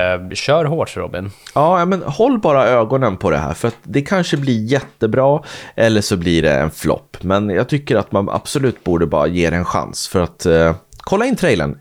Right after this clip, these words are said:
Speaker 2: Eiyuden Chronicle
Speaker 1: Ja.
Speaker 2: Hundred Heroes.
Speaker 1: Och vad sa du? Eh, sa du att man kunde spela dem på alla?
Speaker 2: Ja, P C, Playstation fem,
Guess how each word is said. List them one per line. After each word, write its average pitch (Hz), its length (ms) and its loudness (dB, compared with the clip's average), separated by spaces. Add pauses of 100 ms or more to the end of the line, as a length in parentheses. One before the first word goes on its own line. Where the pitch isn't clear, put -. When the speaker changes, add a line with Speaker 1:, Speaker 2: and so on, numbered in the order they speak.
Speaker 2:
Eiyuden 170 400 2
Chronicle 120 420 2
Speaker 1:
Ja. 117 320 -2
Speaker 2:
Hundred 110 340 0
Heroes. 73 600 -2 (500)
Speaker 1:
Och 151 80 -6
vad 160 120 2
sa 139 140 2
du? 113 380 -2
Eh, 131 160 4
sa 143 260 0
du 143 80 2
att 135 140 0
man 135 100 2
kunde 131 180 0
spela 127 180 2
dem 123 120 2
på 123 260 2
alla? 127 1000 0 (1160)
Speaker 2:
Ja, 175 280 -2 (160)
P 185 240 2
C, 175 140 -2
Playstation 147 500 -2
fem, 120 340 0